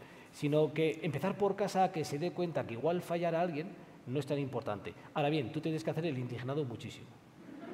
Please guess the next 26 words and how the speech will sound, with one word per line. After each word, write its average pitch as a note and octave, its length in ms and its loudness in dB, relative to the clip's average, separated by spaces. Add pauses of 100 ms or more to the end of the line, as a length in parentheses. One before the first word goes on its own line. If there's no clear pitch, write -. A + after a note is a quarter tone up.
(680)
¿vale? D#3 240 6
Cuando D3 200 6
haga E3 220 10
algo D#3+ 260 10
que C3 120 2
sabes D#3 260 6
que C3 160 -2
no F3 140 4
es, - 260 0
tú D3+ 80 -6
te B2+ 100 -2
enfadas B2+ 400 0
y - 40 -8
pierdes B2+ 160 -2
los A2+ 140 -4
papeles, A#2 400 -2
como, A#2 280 -4
"Ah, D#3 60 -2
te D3+ 100 -4
odio, F3 320 0
¿cómo E3 140 0
has C3+ 80 -4
podido F3 180 2
hacer D3+ 160 -2
esto?", F#3 360 -2
tal, F#3 220 4